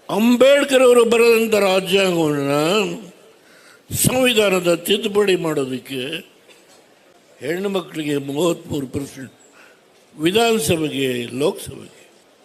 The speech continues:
ಮೂವ್ ಮಾಡಿದೆ. ಸರ್ಕಾರ ಬಿದ್ದೋಯ್ತು. ಅದನ್ನ ಇವತ್ತು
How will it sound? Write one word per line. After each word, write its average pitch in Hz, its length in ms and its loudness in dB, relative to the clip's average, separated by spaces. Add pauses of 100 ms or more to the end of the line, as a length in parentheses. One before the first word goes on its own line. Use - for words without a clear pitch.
(200)
ಮೂವ್ 139 320 0
ಮಾಡಿದೆ. 110 440 -6 (640)
ಸರ್ಕಾರ 160 480 0
ಬಿದ್ದೋಯ್ತು. 139 580 -8 (440)
ಅದನ್ನ 294 360 4 (180)
ಇವತ್ತು 285 800 4